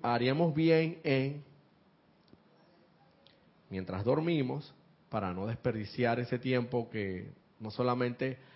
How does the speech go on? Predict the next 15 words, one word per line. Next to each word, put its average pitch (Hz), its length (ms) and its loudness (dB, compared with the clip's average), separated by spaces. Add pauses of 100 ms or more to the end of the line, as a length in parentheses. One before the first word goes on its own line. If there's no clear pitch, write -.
(180)
dejar 117 260 2
que - 80 -2
el 127 100 2
cuerpo 131 320 0
se 127 200 -2
recupere 113 680 -2
físicamente 113 960 -6 (600)
y 110 140 -6
que 107 120 -4
esos 120 240 -2
benditos 107 340 -2
elementales 107 460 -2
hagan 117 280 -2
su 127 120 -4
trabajo 107 580 -2